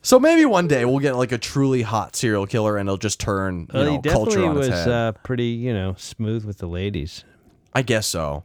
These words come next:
Speaker 2: Yeah.
Speaker 1: But, like, getting pussy doesn't automatically equate to you to being hot, you know?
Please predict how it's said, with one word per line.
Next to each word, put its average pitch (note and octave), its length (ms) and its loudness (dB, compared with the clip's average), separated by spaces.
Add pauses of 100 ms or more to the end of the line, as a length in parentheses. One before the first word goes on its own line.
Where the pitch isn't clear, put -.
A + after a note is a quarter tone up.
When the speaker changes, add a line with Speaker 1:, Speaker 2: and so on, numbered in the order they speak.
Speaker 2:
Yeah. F2+ 220 -8 (140)
Speaker 1:
But, A3 120 8
like, A3+ 380 0 (140)
getting G3+ 320 4
pussy C3+ 680 4
doesn't B2 540 0 (680)
automatically A#2+ 680 2
equate G#2 340 -4
to G2 40 -6
you F#2 380 -2
to E2+ 100 -10
being E2 220 -6
hot, D#2 420 -14
you F#2+ 160 -6
know? E2 300 -6